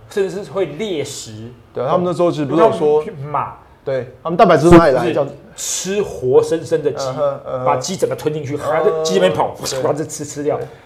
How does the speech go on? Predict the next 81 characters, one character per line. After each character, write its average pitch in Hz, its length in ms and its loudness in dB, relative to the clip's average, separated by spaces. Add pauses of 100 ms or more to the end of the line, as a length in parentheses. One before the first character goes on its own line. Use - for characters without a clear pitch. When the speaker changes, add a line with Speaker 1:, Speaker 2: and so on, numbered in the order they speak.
(120)
Speaker 1:
然 175 120 2
后 - 80 0 (420)
猴 165 320 0
子 160 240 -12 (540)
去 165 160 -12
吃 151 440 -8 (680)
别 131 220 -6
种 127 120 -6
猴 110 140 -10
子， 113 240 -12
Speaker 2:
嗯 139 180 -6
哼， 160 60 -4
嗯 131 220 0
哼。 120 240 -8
Speaker 1:
然 131 80 -8
后 139 480 2
松 233 280 0
鼠 147 340 -8 (340)
去 175 180 -6
啃 127 320 -8
老 113 160 -2
鼠。 139 220 -8 (240)
Speaker 2:
对。 110 240 -10
Speaker 1:
这 214 80 -2
就 254 180 2
是 262 120 -2
那 254 100 2
种， 247 240 -2
当 175 100 -2
然 202 100 -6
有 151 60 -4
些 180 120 -2
影 143 80 -6
片 - 20 -8
比 160 60 -4
较 - 0 -
血， 233 60 -2
Speaker 2:
他 - 0 -
们 196 80 0
其 147 60 -2
实 143 60 -2
有 147 120 2
吃 160 140 -6
到 160 140 4
很 127 100 0
多 139 260 0
东 135 200 -4
西 160 80 0
啊， - 40 0
Speaker 1:
有 143 60 0
些 - 0 -
影 - 40 0
片 220 120 4
Speaker 2:
比 190 60 6
如 196 40 8
说 196 80 0
就 247 140 2
算， 214 180 2
就 247 160 2
算 220 140 4
他 196 80 0
吃 190 180 0
的 170 60 4
都 175 160 2
是 175 60 0
植 147 220 -4
物 160 120 2
跟 151 140 2
草， 104 280 -6
他 156 120 -2
其 175 120 -6
实 143 60 -2
也 127 80 -2
吃 160 200 -4
了 147 40 0
很 131 100 -6
多 143 140 -4
虫 135 160 -12
虫 113 180 -12
进 127 160 -10
去， 123 220 -10